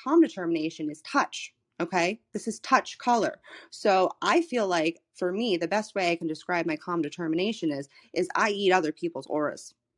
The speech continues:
Okay. When I'm around other people while I'm eating, I'm also consuming their aura.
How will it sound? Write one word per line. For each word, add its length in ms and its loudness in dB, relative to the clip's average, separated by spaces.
Okay. 260 0
When 140 2
I'm 200 2
around 320 0
other 180 0
people 380 -6
while 180 -2
I'm 140 -2
eating, 340 -2
I'm 140 -8
also 260 -4
consuming 800 0
their 160 2
aura. 440 4